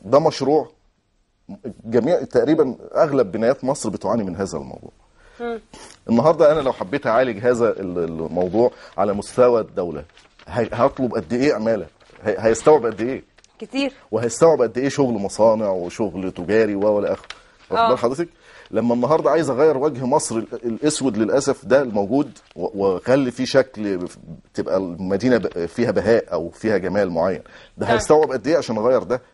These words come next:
Speaker 1: يبقى
Speaker 2: آه.
Speaker 1: ال-، إحنا ما عندناش بطالة، إحنا عندنا بصراحة أزمة فكر في استخدام البطالة. البطالة دي أستخدمها في علاج المشاكل الموجودة. واخد بال حضرتك؟ إحنا بنتكلم على التمويل.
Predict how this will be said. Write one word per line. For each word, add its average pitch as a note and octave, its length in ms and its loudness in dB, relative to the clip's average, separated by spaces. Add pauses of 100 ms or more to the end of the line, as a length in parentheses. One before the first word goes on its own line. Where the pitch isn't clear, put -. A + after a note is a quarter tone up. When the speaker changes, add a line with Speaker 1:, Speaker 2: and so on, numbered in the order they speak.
(200)
Speaker 1:
يبقى G#3+ 220 0
Speaker 2:
آه. G2+ 200 -4
Speaker 1:
ال-، G#2+ 200 -4
إحنا A#2+ 160 -6
ما F#2+ 60 -2
عندناش G2 300 -4
بطالة، A2 320 -2 (160)
إحنا G2+ 180 -6
عندنا A#2 320 2
بصراحة G#2 480 -2
أزمة G#2 220 -10
فكر - 360 -12 (760)
في - 80 -2
استخدام B2+ 580 2
البطالة. G#2 340 -2
البطالة C3+ 320 4
دي D3 260 -4
أستخدمها C3 480 -2
في - 180 -10
علاج B2 280 4
المشاكل A#2 420 -4
الموجودة. F#2+ 460 -6 (640)
واخد - 180 -8
بال G#2+ 100 0
حضرتك؟ B2 240 -2 (160)
إحنا D3 140 2
بنتكلم D#3 340 2
على C3+ 100 2
التمويل. B2 400 -4